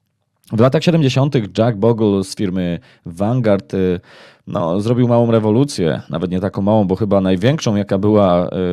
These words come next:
można powiedzieć, w dwudziestym wieku, jeżeli chodzi o, e, finanse, o inwestowanie.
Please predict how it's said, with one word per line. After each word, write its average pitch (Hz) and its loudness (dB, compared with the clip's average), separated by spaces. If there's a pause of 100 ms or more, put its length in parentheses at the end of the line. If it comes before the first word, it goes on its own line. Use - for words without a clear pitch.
(280)
można 95 -4
powiedzieć, 98 -2
w 92 -8
dwudziestym 104 -2
wieku, 104 0
jeżeli 98 -2
chodzi 98 -2
o, 95 0 (120)
e, 95 -4
finanse, 107 -2 (460)
o 104 -2
inwestowanie. 101 0